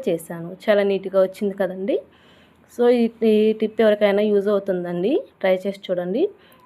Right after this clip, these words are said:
అలాగే నా ఛానల్ ఫస్ట్ టైమ్ చూస్తున్నట్టయితే లైక్ చేసి సబ్స్క్రైబ్ చేసుకోండి. ఇది ఫ్రంట్ పార్ట్ అనమాట, ఇది కూడా బాగానే ఉంది. So, నేను ముందుగానే కొంచెం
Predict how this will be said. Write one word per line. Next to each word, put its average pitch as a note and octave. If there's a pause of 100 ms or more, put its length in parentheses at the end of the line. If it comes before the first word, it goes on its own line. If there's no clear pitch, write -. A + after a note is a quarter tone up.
అలాగే G#3
నా B3
ఛానల్ G#3
ఫస్ట్ G3+
టైమ్ G#3 (100)
చూస్తున్నట్టయితే F3+ (540)
లైక్ G3+
చేసి B3+
సబ్స్క్రైబ్ F#3+
చేసుకోండి. F#3 (800)
ఇది G#3+
ఫ్రంట్ G3+
పార్ట్ G3+
అనమాట, F3
ఇది G3+
కూడా A3
బాగానే F#3+
ఉంది. F#3 (640)
So, A#3
నేను A3
ముందుగానే G3+
కొంచెం G#3+